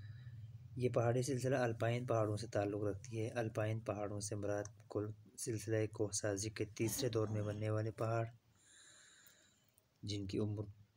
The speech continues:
पच्चीस से पैंतीस मिलियन साल के दरमियान है। मगर इन पहाड़ी सिलसिलों की जो बुलंदी है, मशरक़ी पहाड़ी सिलसिलों की, ये हिमालय और रॉकीज व इंडीज़ के मुकाबले में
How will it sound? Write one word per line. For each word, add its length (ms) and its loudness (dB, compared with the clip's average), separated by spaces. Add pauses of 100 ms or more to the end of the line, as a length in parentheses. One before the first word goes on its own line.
(120)
पच्चीस 440 0
से 80 2
पैंतीस 600 0
मिलियन 340 2
साल 280 -2
के 120 0
दरमियान 400 0
है। 220 -2 (680)
मगर 280 0 (240)
इन 160 0
पहाड़ी 360 4
सिलसिलों 440 -2
की 100 -6
जो 120 0
बुलंदी 400 0
है, 220 0 (680)
मशरक़ी 340 -2
पहाड़ी 320 -2
सिलसिलों 380 -4
की, 240 -4 (500)
ये 100 0
हिमालय 420 0
और 160 4
रॉकीज 540 0
व 60 2
इंडीज़ 300 0
के 80 -2
मुकाबले 440 -2
में 280 -6